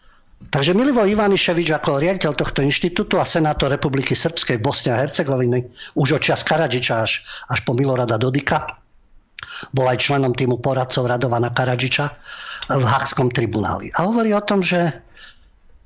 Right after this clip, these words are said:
svetom sa šíria nehorázne klamstvá,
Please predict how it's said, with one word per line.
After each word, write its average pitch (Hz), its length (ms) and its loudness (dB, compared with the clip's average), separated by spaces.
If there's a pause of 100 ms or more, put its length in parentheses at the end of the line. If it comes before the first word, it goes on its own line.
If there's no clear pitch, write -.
(180)
svetom 208 480 2
sa 190 160 0
šíria 175 400 2
nehorázne 156 640 0
klamstvá, 131 800 -2